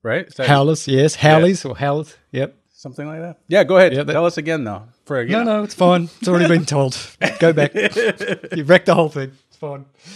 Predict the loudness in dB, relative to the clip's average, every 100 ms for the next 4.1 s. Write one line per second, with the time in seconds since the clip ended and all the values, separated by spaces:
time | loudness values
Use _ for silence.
0 | -20 -20 _ _ _ _ 0 2 4 2
1 | 0 -4 2 2 4 2 4 4 2 -6
2 | -10 -2 0 0 0 0 -2 -6 -16 -20
3 | -16 -14 -12 -8 -8 -6 -10 -10 -12 -14